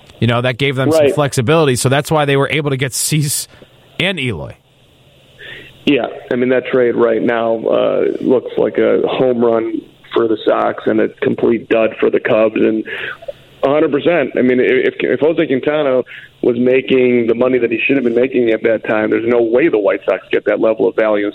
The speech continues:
Speaker 2: Same thing with Chris Sale. Uh, so, and that was, you know, it's kind of a, a, a, I saw, uh, on Twitter yesterday, a couple people, like, putting out there, this is gonna be huge when the Sox, if this, if this thing doesn't work out in three, four years,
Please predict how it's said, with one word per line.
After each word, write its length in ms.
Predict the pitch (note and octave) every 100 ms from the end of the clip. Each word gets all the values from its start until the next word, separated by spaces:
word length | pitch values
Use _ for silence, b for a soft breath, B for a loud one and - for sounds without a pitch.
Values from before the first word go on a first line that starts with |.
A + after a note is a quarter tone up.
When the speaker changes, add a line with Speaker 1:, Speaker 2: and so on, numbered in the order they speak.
| B2+
Speaker 2:
Same 180 | C#3
thing 160 | D3 C#3+
with 120 | C#3
Chris 200 | - C3+ -
Sale. 300 | C3+ C#3+ - - B B B B
Uh, 340 | - A2 A2 A2 - -
so, 520 | A#2+ A2 A2 A2 A2 B B B _ _ -
and 120 | B2+
that 100 | C#3+
was, 320 | D3+ D3 B2+ -
you 160 | C#3
know, 140 | C3+ B2+
it's 180 | A#2+ D#3+
kind 140 | D3
of 80 | C3
a, 640 | B2 A2 - A2+ - -
a, 0 |
a, 640 | A2+ - - - - A#2
I 40 | A#2
saw, 200 | - B2+ A#2 -
uh, 300 | A#2 A2+ A2
on 100 | A2
Twitter 240 | - D#3+ C#3
yesterday, 460 | A#2 A2 A2+ A#2
a 260 | A2+ - A#2
couple 220 | C#3 C#3+
people, 240 | B2+ A#2+ A#2+
like, 100 | - B B -
putting 220 | B2+ A#2+
out 100 | A#2
there, 140 | A#2+
this 120 | C3 C#3+
is 80 | -
gonna 160 | C#3 C3
be 140 | B2
huge 400 | C3+ F3 D#3 C3
when 180 | C3 B2
the 80 | A#2+
Sox, 240 | - B2+ A#2 - - -
if 140 | -
this, 140 | - B2+
if 180 | - B2+
this 120 | C3+ -
thing 160 | C3+ B2
doesn't 300 | D#3 E3 A2+
work 220 | A#2+ -
out 240 | A2+ B2+ - B B _
in 160 | A2+ A#2+
three, 260 | B2+ C3+ -
four 160 | B2+
years, 320 | A#2+ C3 C3+